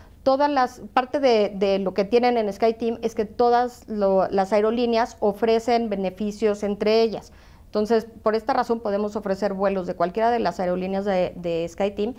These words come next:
y también de algunas otras aerolíneas con las que Aeroméxico hace acuerdos para códigos compartidos, como pueden ser Copa, eh, latam,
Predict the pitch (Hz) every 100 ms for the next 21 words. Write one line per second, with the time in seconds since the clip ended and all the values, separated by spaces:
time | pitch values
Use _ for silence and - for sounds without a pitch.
0 | - - - 302 311 311 330 339 320 311
1 | 311 285 277 277 240 226 226 226 220 -
2 | 202 180 202 190 190 196 214 - 196 196
3 | 208 208 - - - - 196 220 214 208
4 | 208 - 175 175 202 202 190 - 185 180
5 | 180 202 185 - 185 180 185 185 185 185
6 | 190 175 180 - - - - - - -
7 | 220 214 208 202 190 190 180 - 180 170
8 | 165 165 165 - 202 196 190 190